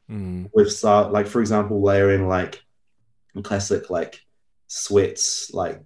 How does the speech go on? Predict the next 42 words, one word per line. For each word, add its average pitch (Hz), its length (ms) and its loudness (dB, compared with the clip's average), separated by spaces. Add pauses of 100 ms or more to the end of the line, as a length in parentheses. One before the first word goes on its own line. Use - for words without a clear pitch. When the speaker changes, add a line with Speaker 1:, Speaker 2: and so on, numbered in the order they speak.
Speaker 2:
crew 98 180 0
neck 95 260 -2
and 92 160 -2
sweatpants 98 480 -4
with, 95 140 -10
like, - 320 -6 (400)
our 90 260 2
oversh-, 98 380 0
our 95 140 0
overshirt 101 580 2
and 92 120 -4
then, 92 180 -2
like, 87 340 -4 (340)
a 101 60 -8
pair 101 220 4
of, 98 60 0
like, - 260 0
boat 98 220 2
shoes 98 260 0
or 92 80 0
loafers. 92 440 0
I'm 90 140 -4
like, 87 260 -8
"Damn, 101 380 -10
that's, 85 320 -12
like," 82 240 -12 (680)
it 104 60 0
just 104 180 -2
all 101 100 2
sits - 480 -2
and, 92 360 -8
and 90 200 -8 (140)
the 104 120 -8
silhouettes 98 440 0
drape 95 260 -4
so 101 160 -4
well 95 220 0
together 101 400 6
in 98 80 4
a 92 80 0
way 101 220 6
that, 98 260 0